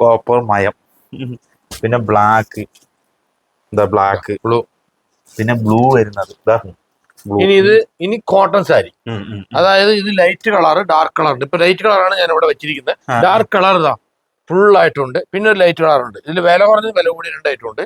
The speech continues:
Speaker 1: ആ, ആ, ആ.
Speaker 2: ഇത് ഇതാ ഈ
Speaker 1: ഓ,
Speaker 2: ഐറ്റം വന്നിട്ട് കുറച്ച്
Speaker 1: ജക്കാർഡ്
Speaker 2: വില
Speaker 1: അല്ലേ?
Speaker 2: കുറവാണ്.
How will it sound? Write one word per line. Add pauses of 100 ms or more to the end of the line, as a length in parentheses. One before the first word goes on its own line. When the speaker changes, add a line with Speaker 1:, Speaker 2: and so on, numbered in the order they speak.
(140)
Speaker 1:
ആ,
ആ,
ആ.
Speaker 2:
ഇത് (1700)
ഇതാ (640)
ഈ
Speaker 1:
ഓ,
Speaker 2:
ഐറ്റം
വന്നിട്ട്
കുറച്ച്
Speaker 1:
ജക്കാർഡ്
Speaker 2:
വില
Speaker 1:
അല്ലേ?
Speaker 2:
കുറവാണ്.